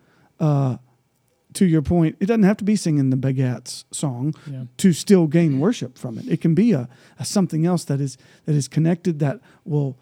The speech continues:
Speaker 1: set the stage, that will then, m-, in a s-, in a sense, it's like sometimes those are, uh, ahead of time illustrations,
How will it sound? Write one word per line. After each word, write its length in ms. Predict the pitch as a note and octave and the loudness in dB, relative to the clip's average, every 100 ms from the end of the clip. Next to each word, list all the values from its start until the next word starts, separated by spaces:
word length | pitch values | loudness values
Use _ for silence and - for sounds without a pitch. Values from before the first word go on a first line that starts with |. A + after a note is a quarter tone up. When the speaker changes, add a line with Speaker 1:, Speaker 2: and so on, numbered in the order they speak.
| _ | _
Speaker 1:
set 360 | - - F3 | -6 -2 -2
the 80 | - | -2
stage, 560 | B2 - F3 F3+ F3 D3 | -4 0 2 2 0 -4
that 180 | C#3+ - | -8 -4
will 300 | C#3 C#3 - _ _ | -4 -4 -8 _ _
then, 520 | C#3+ F#3 A3+ E3+ D3+ D3 _ _ _ - - | 2 2 4 0 -2 -6 _ _ _ -20 -6
m-, 160 | B3 E3 - | -2 -2 0
in 140 | F#3 | 2
a 60 | F3 | 2
s-, 160 | C#3 - | 0 2
in 120 | E3+ | 2
a 80 | D3 | 2
sense, 400 | - C4+ C#4+ - | 0 -2 -2 -4
it's 180 | D#3 D#3+ | -8 -4
like 300 | C#3+ C3+ _ _ _ | -2 -4 _ _ _
sometimes 920 | - - G#3 C#4+ - C3+ B2 A#2+ - - _ _ | -16 -4 -2 0 0 -2 -2 -6 -8 -18 _ _
those 260 | F3 A#3+ B3+ | 0 2 2
are, 320 | G3+ C#3 B2 _ _ _ _ _ _ _ | 0 0 -4 _ _ _ _ _ _ _
uh, 280 | D3+ B2 A2 _ _ _ _ _ _ _ _ _ _ _ - | -6 -6 -8 _ _ _ _ _ _ _ _ _ _ _ -6
ahead 400 | C#3+ G#2+ C3+ G3 | -6 -2 0 0
of 120 | G#3+ | -2
time 460 | - G#3 G#3+ G#3+ G#3 | -6 -4 -2 -2 -2
illustrations, 880 | A3+ E3 C#3 C3+ B2+ - - - | 0 0 -2 -4 -6 -8 -16 -18